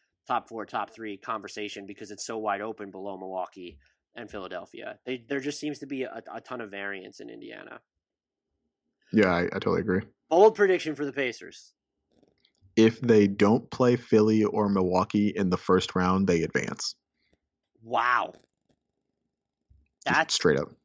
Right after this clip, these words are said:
Speaker 1: That's, I guess you have Oladipo at that point. It's, uh,
Speaker 2: Yeah, Ola-,
Speaker 1: certainly feasible.
Speaker 2: Oladipo's fully healthy. Um, they figured out all the kinks at that point.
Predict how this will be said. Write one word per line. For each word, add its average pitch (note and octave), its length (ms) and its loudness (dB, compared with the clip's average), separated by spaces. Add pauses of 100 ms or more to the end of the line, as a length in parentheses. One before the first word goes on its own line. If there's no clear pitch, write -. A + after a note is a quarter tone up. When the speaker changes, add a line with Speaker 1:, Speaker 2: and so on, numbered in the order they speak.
(140)
Speaker 1:
That's, D3+ 160 0
I C#3+ 160 -6
guess F#3 220 -8
you F#3 100 -8
have D#3+ 120 0
Oladipo D3 480 -10
at D3 80 -12
that - 200 -6
point. D#3+ 220 -10
It's, - 420 -16 (540)
uh, G#2+ 60 -12 (200)
Speaker 2:
Yeah, G2 80 2
Ola-, G2 220 6
Speaker 1:
certainly - 200 -2
feasible. G2+ 160 6
Speaker 2:
Oladipo's G#2 340 4
fully G2+ 260 6
healthy. A2 640 0 (120)
Um, F2 360 -4 (320)
they F2+ 120 0 (280)
figured G2 240 4
out F#2+ 160 2
all F#2+ 140 0
the F#2+ 100 -6
kinks F#2+ 460 -6
at G#2+ 120 -4
that F2+ 160 -2
point. F2+ 300 0